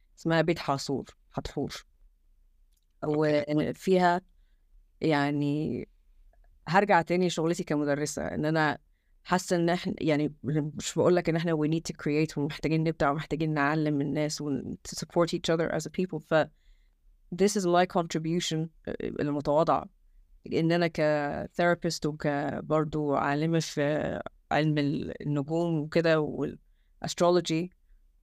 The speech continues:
Speaker 1: اللي، اللي الناس ممكن كتير تفتكر ده كلام فارغ، بس actually حتى في القرآن بيقول، آه، "فلا أقسم بمواقع النجوم وهو، وإنه لقسم لو تعلمون عظيم". فليه علم،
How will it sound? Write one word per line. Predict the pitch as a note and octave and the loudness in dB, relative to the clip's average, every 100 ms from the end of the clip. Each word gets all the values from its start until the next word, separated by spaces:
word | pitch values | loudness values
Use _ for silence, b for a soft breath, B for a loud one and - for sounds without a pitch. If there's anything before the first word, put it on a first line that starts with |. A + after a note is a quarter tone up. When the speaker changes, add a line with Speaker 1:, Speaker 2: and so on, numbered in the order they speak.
| _ | _
Speaker 1:
اللي، | D#3 D3+ D3+ D3+ D#3 D3+ - - | 0 2 2 2 2 -2 -8 -8
اللي | D#3 D#3 | -2 0
الناس | D#3+ E3+ F#3 | 2 2 2
ممكن | F3 E3+ | 0 2
كتير | F3 F3 | 2 2
تفتكر | E3+ D#3+ - E3 E3+ | 0 -2 -4 0 0
ده | D#3 D3+ | 2 0
كلام | D3+ D#3+ E3 | 2 0 0
فارغ، | D3+ E3 D#3 | 0 -2 0
بس | D3+ D3 - | -2 -4 0
actually | D3 - D3+ D3+ D3 - - _ _ _ _ _ | 0 0 0 0 0 -4 -8 _ _ _ _ _
حتى | - D3+ D#3 | -8 -6 -4
في | D3+ | -6
القرآن | D3 - E3 F#3 | -4 0 2 4
بيقول، | E3 F3 E3+ D#3 - _ - | 2 2 0 -2 -4 _ -6
آه، | - C3+ | -4 -2
"فلا | - D#3 - | 0 2 2
أقسم | - - D#3+ D3+ | 0 -2 -2 0
بمواقع | D3+ D#3 D#3 | 0 0 0
النجوم | D3+ D#3 D3+ D#3 | -2 -4 -2 -2
وهو، | D3 D3 D3 C#3 - | -2 -2 -2 -2 -4
وإنه | - D3 D#3 D#3 | -4 -2 2 2
لقسم | D3+ D#3+ D#3 | 0 -2 -4
لو | D3+ D3+ | -2 -2
تعلمون | D3+ D3+ D3 D#3+ | -4 -4 -4 -4
عظيم". | F3+ E3 D#3+ A3 D#3 - _ _ _ _ _ - | -2 -2 0 0 0 -8 _ _ _ _ _ -12
فليه | - E3+ E3 D#3+ D#3 - - - E3 G3 | -2 2 2 2 2 -2 -6 -6 0 2
علم، | G#3 G#3+ A3 | 4 2 2